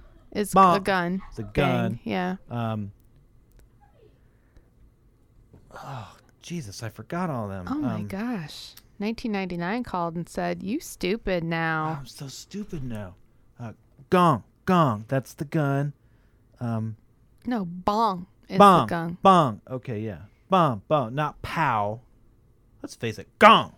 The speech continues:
Speaker 2: That's better than pow. It's too
Speaker 1: Pow
Speaker 2: vocalized.
Speaker 1: is a stupid.
Speaker 2: It's very stupid.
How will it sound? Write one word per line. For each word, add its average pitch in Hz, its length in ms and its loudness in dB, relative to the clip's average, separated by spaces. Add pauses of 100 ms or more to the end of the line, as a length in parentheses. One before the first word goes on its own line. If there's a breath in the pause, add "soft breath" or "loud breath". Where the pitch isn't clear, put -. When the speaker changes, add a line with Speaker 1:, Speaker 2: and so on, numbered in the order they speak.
(160)
Speaker 2:
That's 147 200 -12
better 107 300 -8
than 85 200 -14 (140)
pow. 156 580 2 (400)
It's - 120 -20
too 104 260 -10 (460)
Speaker 1:
Pow 294 240 -2
Speaker 2:
vocalized. 208 460 -6
Speaker 1:
is - 40 -10
a 202 60 -4
stupid. 175 640 -8 (480)
Speaker 2:
It's - 80 -20
very 123 320 -4
stupid. 85 560 -14